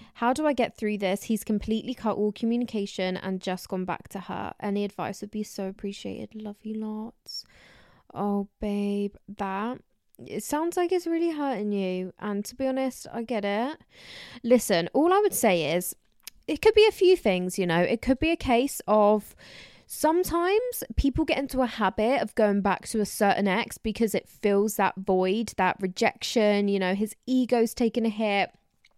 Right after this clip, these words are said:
He's been broken up with, you know, it's not nice for anyone, even if you don't wanna be with someone and then they end it with you. Sometimes it's a relief, but, you know, sometimes it's a bit like, "Whoa, what do you mean you don't wanna be with me?" It's like,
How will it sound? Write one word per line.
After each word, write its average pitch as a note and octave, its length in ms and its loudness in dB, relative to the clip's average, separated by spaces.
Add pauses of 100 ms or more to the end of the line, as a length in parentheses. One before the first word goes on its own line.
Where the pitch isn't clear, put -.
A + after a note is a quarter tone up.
(180)
He's C#4+ 200 -2
been F4 180 4
broken F#4 320 6
up G#3+ 160 -2
with, F#3+ 340 -4 (380)
you G#3 100 2
know, F#3 280 4 (120)
it's - 140 -6
not F4 140 0
nice E4 200 4
for - 120 0
anyone, A#3+ 400 2
even E4 200 0
if G#4+ 140 0
you F#4 80 0
don't A3+ 280 4
wanna G#3+ 140 2
be G#3 140 2
with G3+ 100 0
someone D#3 480 -6
and G3 120 -2
then F#3+ 100 2
they F#3 140 0
end F#3 160 -2
it - 80 -6
with - 160 -10
you. G#3 180 -4 (240)
Sometimes C#4+ 540 0
it's G#3+ 160 -4
a A3+ 40 0
relief, G3 360 -2 (240)
but, - 160 -8 (240)
you D#4 140 0
know, G4+ 120 -2
sometimes F#4+ 580 -2
it's D#4 120 -2
a - 20 2
bit F4+ 100 2
like, D#4+ 200 -4 (240)
"Whoa, E4+ 200 6
what B3 220 2
do F4 60 0
you F#4 80 2
mean G4 100 4
you D#4+ 80 0
don't A3+ 80 2
wanna G3 120 -2
be F#3 120 0
with F3 80 0
me?" F3 240 -4 (340)
It's - 140 -6
like, A3+ 160 0